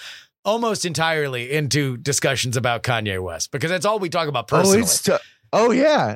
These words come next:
Speaker 2: I mean, it's like we, it's our shorthand. We'll use Kanye
Speaker 1: Yes.
Speaker 2: references to describe <laughs> Hunter Biden and, and when we're texting.
Speaker 1: <laughs>
Speaker 2: And we do show a lot of restraint. I want everybody to know that. Like,
Speaker 1: Yes.
Speaker 2: we're,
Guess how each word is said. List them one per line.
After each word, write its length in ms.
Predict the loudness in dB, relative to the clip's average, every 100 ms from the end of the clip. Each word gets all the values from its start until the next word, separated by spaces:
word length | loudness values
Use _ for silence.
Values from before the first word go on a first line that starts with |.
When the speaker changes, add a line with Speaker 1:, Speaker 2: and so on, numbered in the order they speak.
| 0
Speaker 2:
I 140 | 2
mean, 200 | 4 4
it's 240 | 2 0
like 220 | 0 0 -2 -12 0
we, 360 | 4 4 4 -2 _ -4
it's 180 | -2 0
our 80 | 0
shorthand. 640 | 2 2 4 2 2 -2 0
We'll 240 | 2 4
use 240 | 4 2 2
Kanye 300 | 2 4 4
Speaker 1:
Yes. 120 | 2
Speaker 2:
references 540 | 2 0 0 0 0
to 120 | 0
describe 560 | 0 0 0 0 2 2
<laughs> 20 |
Hunter 280 | 2 2 2
Biden 400 | 2 2 2 2
and, 240 | 2 2 2 2
and 120 | 2
when 100 | 4
we're 80 | 2
texting. 540 | 2 0 0 2 0 -2
Speaker 1:
<laughs> 40 | _ _ _ _ -20 -4
Speaker 2:
And 280 | 0 2 4
we 160 | 4
do 220 | 4 4 4
show 220 | 4 4
a 100 | 4
lot 180 | 4 2
of 40 |
restraint. 480 | 0 -2 0 0 2
I 60 | 2
want 280 | 2 2
everybody 360 | 2 2 0 2
to 60 | 2
know 220 | 2 2
that. 320 | 2 2 0
Like, 380 | 0 2 2 2
Speaker 1:
Yes. 300 | 0 2 2
Speaker 2:
we're, 560 | 2 2 2 0 -2